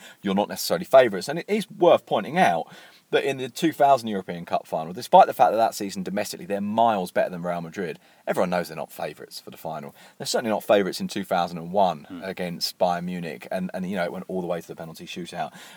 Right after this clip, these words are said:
Speaker 1: Um, you know, he, admittedly, they were favourites when he blew the league on the final day with Inter Milan when they had Brazilian Ronaldo playing from Brazilian Ronaldo, if I remember rightly, is sitting on the bench in tears when it happens.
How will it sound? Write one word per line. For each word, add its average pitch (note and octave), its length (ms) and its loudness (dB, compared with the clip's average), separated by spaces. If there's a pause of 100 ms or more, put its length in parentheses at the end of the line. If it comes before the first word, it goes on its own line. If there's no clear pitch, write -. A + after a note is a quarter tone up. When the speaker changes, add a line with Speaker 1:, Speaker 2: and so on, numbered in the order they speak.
Speaker 1:
Um, G#2 360 6 (340)
you D3+ 140 -2
know, A2 100 2
he, D3 340 -4
admittedly, C#3+ 520 6
they A2 100 8
were D#3 260 12
favourites A#2 440 8
when A2 100 0
he G#2 100 -2 (140)
blew A2+ 200 4
the G#2+ 100 0
league A2 240 0
on F#2+ 80 0
the F#2 60 -6
final F#2+ 340 0
day F2+ 260 0
with F#2 140 -6
Inter F2+ 240 -8
Milan F#2 320 -2
when F2 120 -6
they F2 60 -8
had F2 180 -8 (140)
Brazilian F2 300 -8
Ronaldo F#2 320 2
playing F2+ 180 -4
from E2+ 220 -12
Brazilian G#2 340 -6
Ronaldo, G#2+ 300 0
if - 360 -18
I E2+ 60 -2
remember G#2 280 -6
rightly, A2+ 180 -2
is - 80 -12
sitting - 260 -8
on G2 140 -6
the F2+ 80 -10
bench G#2 320 -4
in F2+ 140 -8
tears G2+ 460 -6
when E2+ 120 -8
it D#2 100 -8
happens. E2 440 -8